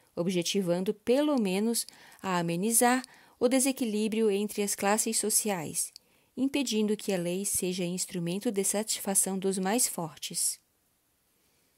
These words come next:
Crítica à doutrina do direito livre. A virtude da corrente do direito livre foi propugnar pela justiça, que funcionaria como farol para os aplicadores do direito.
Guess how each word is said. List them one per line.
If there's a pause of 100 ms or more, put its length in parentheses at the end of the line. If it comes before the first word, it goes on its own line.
(960)
Crítica
à (100)
doutrina
do
direito
livre. (880)
A
virtude
da
corrente
do
direito
livre (420)
foi
propugnar
pela
justiça, (440)
que
funcionaria
como
farol
para
os
aplicadores
do
direito.